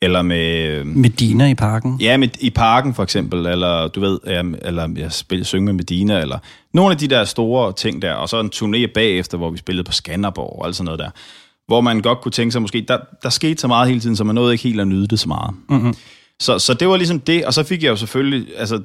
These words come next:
Speaker 1: nu ved jeg, jeg kan ikke, jeg ved faktisk ikke, hvad præmien er i år, men min præmie var jo en pladekontrakt, og det var jo det, jeg allerhelst ville, det var at lave mit eget musik og lave en plade.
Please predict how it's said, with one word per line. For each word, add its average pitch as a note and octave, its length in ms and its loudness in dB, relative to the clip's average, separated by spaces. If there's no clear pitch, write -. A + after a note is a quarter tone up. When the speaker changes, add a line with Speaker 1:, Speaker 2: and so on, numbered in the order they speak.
Speaker 1:
nu B2+ 100 2
ved C3 80 2
jeg, B2 80 2
jeg A2 80 2
kan B2+ 120 -4
ikke, B2 160 -4
jeg A2 60 -4
ved B2 160 0
faktisk A#2+ 180 -2
ikke, A#2+ 100 -2
hvad A#2 80 0
præmien A#2 400 0
er G#2+ 80 2
i G#2 80 2
år, F2+ 120 2
men F#2 240 -2
min D3 200 0
præmie B2+ 300 0
var A2 140 4
jo A#2 80 4
en G#2 100 -4
pladekontrakt, G#2 640 -4
og G2+ 80 -8
det A2+ 80 0
var A2+ 80 4
jo A2 80 4
det, A#2+ 220 0
jeg A#2 160 2
allerhelst G2 480 -4
ville, F#2+ 140 -2
det G#2 100 -2
var G2+ 100 2
at F#2+ 60 0
lave F#2 320 -4
mit G2 160 -2
eget C3+ 200 0
musik G#2 360 -6
og F2 80 -4
lave F2 200 -2
en G2 100 -6
plade. E2+ 320 -6